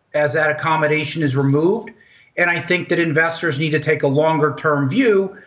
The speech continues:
Um, but with pullbacks like we've seen in January, we were finding some, some areas that we could deploy some money.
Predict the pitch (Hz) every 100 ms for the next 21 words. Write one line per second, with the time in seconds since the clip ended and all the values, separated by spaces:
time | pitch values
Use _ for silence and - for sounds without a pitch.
0 | _ _ 151 160 160 135 175 180 180 -
1 | 220 226 208 196 190 196 185 175 - -
2 | 180 196 156 160 160 160 160 160 156 143
3 | 139 151 151 160 151 151 147 139 - 143
4 | 139 - 156 143 143 143 135 127 - 131
5 | 139 131 135 - 131 143 131 127 123 127
6 | 127 127